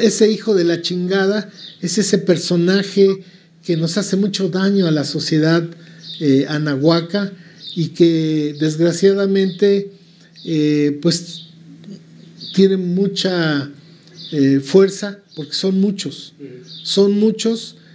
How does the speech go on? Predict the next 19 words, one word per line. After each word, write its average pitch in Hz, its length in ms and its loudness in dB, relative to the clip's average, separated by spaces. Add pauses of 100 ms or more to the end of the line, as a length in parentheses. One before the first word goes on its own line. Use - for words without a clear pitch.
(160)
y 165 80 -2
son 196 240 2
por 190 160 -2
cualquier 170 420 0
cosa, 196 360 0
nos 160 180 -2
demuestran, 180 760 -2 (460)
eh, 143 580 2
esta 151 720 -2
falta 170 580 0
de 139 120 4
humanidad, 143 640 0
esta 170 240 -2
falta 160 400 -2
de 143 160 4
maternidad, 143 880 0 (540)
son, 175 540 2
están 175 340 0
desmadrados, 165 1120 0